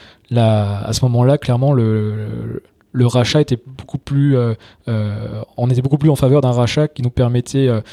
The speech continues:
euh, d'avoir une structure avec plus de cash aussi, plus de, plus de potentiel, euh, et au final, la croissance,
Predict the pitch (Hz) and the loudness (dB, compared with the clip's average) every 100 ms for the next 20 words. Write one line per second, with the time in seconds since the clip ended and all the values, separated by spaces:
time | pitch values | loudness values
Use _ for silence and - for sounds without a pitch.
0 | - _ 110 113 113 117 113 123 - 135 | -20 _ -2 0 2 0 0 -4 0 2
1 | 123 - 123 117 113 135 131 123 113 131 | 2 0 -4 -2 0 2 0 0 -2 0
2 | 135 135 - 117 113 113 110 104 - - | 0 0 -2 -6 -2 -2 0 -2 -6 -16
3 | - - 123 127 127 123 120 - 143 143 | -6 -2 0 2 2 2 0 2 2 4
4 | 117 107 104 101 98 101 101 110 113 120 | 2 0 -2 -2 -6 -8 -4 0 0 -2
5 | 127 127 139 135 117 - 127 - 151 - | -4 -2 0 2 0 0 0 0 -2 -4